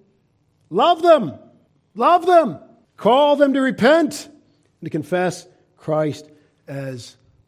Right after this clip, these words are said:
Lord. Love them enough to speak to them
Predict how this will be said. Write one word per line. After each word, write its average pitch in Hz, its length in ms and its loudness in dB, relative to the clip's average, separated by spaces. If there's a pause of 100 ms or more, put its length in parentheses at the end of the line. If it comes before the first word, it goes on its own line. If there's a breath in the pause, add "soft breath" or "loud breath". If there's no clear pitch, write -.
(240)
Lord. 143 580 -14 (580)
Love 180 260 -10
them 208 120 -4
enough 185 260 -8
to 147 80 -12
speak - 400 -14
to - 120 -16
them 92 260 -16